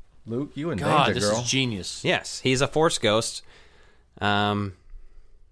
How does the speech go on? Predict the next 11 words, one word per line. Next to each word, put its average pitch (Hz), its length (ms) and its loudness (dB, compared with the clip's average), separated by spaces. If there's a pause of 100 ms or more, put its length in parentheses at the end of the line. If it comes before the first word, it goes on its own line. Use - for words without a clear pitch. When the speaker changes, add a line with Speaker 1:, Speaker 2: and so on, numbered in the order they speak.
(960)
Speaker 3:
what 123 140 2
else 113 160 2
is - 60 -8
she 95 220 -4
in 87 160 -2
that 82 80 -6
I 80 80 -6
can 80 160 -8
make 78 140 -8
fun 76 200 -10
of? - 160 -14